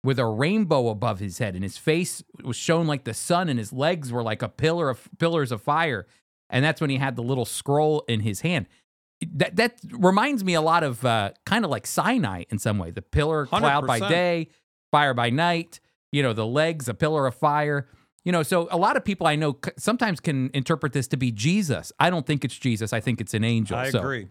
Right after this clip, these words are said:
Speaker 2: I agree. You know, just realizing from a chronological point of view, we're in between. We don't know the exact chronology because we're between the sixth and the seventh seal.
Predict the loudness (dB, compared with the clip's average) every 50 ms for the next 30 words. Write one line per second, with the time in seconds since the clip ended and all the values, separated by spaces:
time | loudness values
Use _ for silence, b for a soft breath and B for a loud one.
0 | -12 -8 -6 -4 -4 -6 -6 -6 -8 -8 -8 b b b b b -6 -4 -2 0
1 | 0 -2 -2 -4 -8 -8 -6 -6 -6 -6 -6 -12 -14 _ -6 -4 -2 -2 0 0
2 | 0 0 0 -2 -4 -6 -8 -8 -10 -14 _ _ _ _ _ _ _ _ _ _
3 | _ _ -8 -4 -2 -2 0 -2 -4 -4 -2 0 0 0 0 -2 0 0 -2 -2
4 | -4 -10 -10 -8 -8 -8 -6 -6 -4 -4 -2 -4 -4 -4 -4 -4 -4 -2 -4 -4
5 | -4 -6 -6 -6 -6 -6 -4 -6 -8 -8 -10 -10 -8 -6 -4 -4 -6 -6 -10 -14
6 | _ -14 -10 -6 -4 -2 -2 -2 -2 -4 -6 -4 -4 -2 -2 -2 -2 -4 -6 b
7 | b b b b _ -4 -4 -4 -4 -4 -4 -2 0 0 0 -2 -6 -8 -6 -4
8 | -2 0 0 0 0 -2 -2 -4 -6 -8 -8 -8 -8 -8 -8 -8 -6 -6 -6 -6
9 | -6 -6 -6 -6 -6 -6 -8 -10 -10 -10 -10 -8 -6 -6 -6 -6 -6 -8 -8 -8
10 | -8 -8 -8 -10 -12 -16 -16 -18 _ _ _ _ _ _ _ _ _ _ _ -4
11 | -4 -2 -2 -4 -6 -6 -4 -2 -2 -2 -2 -4 -6 -10 -12 _ _ _ _ _
12 | -14 -10 -10 -8 -6 -4 -4 -4 -6 -8 -12